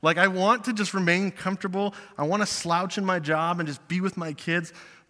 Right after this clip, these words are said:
But because of this painful exit that I'm having, that I'm having, I find myself postured before God in a healthy way that I've never found myself before. Like, I haven't felt this way since Sarah was pregnant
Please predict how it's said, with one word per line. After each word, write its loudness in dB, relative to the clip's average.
But 2
because 0
of -2
this -4
painful -2
exit -4
that -2
I'm -4
having, 0
that 2
I'm 4
having, 0
I -6
find -2
myself -2
postured 0
before -6
God -4
in -4
a -6
healthy -6
way 0
that -2
I've -2
never -2
found -6
myself -10
before. -20
Like, 4
I 4
haven't 0
felt 2
this -6
way -2
since -8
Sarah 2
was 0
pregnant 0